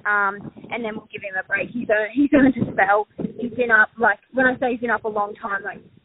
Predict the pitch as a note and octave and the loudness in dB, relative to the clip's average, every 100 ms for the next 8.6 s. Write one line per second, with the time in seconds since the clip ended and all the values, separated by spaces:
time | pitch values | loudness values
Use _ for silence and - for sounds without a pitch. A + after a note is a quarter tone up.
0 | _ A#3+ A3+ A3+ G3+ G3+ G#3 G#3 A#3 A3 | _ -8 0 0 0 -2 -6 -6 0 0
1 | A3 A#3 B3+ A3+ G#3+ G#3+ A#3+ A3 A3 A3+ | 0 -4 -2 2 2 4 2 2 0 -4
2 | A3 A3+ A3 A3 A#3 A#3+ A#3 B3 - _ | -4 -6 4 4 4 -4 -4 -4 -6 _
3 | _ _ B3 A#3 - B3+ B3+ B3+ A#3 C4 | _ _ -10 -10 -8 -8 -4 -2 -2 0
4 | B3 A#3+ C4 D4+ B3+ A3 A3 G#3+ - - | 0 0 0 2 6 10 10 8 2 -16
5 | - _ _ _ _ B3 A#3 A3+ A3+ A#3 | -18 _ _ _ _ 0 4 4 0 0
6 | A3+ A3+ A3+ A3 A#3 G#3+ G#3+ - A#3+ G#3+ | 2 4 2 -6 -6 -6 -6 -10 -10 -10
7 | A#3+ B3+ A#3 G#3+ A#3+ A#3 A#3 A#3 G#3+ A3 | -2 2 4 2 2 0 2 4 4 2
8 | A3+ A3 A#3 A3+ G#3+ | -4 -4 -6 -6 -8